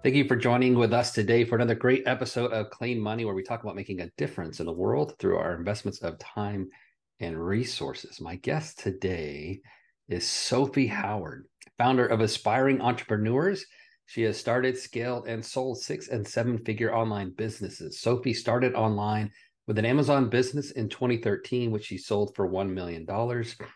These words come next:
in twenty fifteen, just two years later. As well as launching over a thousand products, she has built educational programs, teaching thousands of students how to sell online.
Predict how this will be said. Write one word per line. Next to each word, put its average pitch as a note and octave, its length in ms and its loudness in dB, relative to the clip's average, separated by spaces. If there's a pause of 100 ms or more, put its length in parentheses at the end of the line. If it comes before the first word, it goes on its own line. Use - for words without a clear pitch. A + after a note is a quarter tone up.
(320)
in G2+ 160 2
twenty G2 260 0
fifteen, E2 500 -6
just - 220 -6
two E2+ 80 -6
years D#2 240 -6
later. D#2+ 340 -10 (420)
As G#2+ 100 -2
well C3+ 140 4
as A#2 100 0
launching B2+ 300 0
over A2+ 240 2
a A2 120 0
thousand C3 560 0
products, A#2 360 -2
she - 100 -8
has G2+ 140 -6
built G#2+ 260 0
educational C#3+ 580 -4
programs, B2+ 680 -2 (340)
teaching G#2+ 440 -2
thousands C3 440 2
of A#2 100 -2
students G#2 460 -2
how A2+ 220 -2
to F2+ 220 -6
sell G#2 460 -2
online. D#2+ 640 -8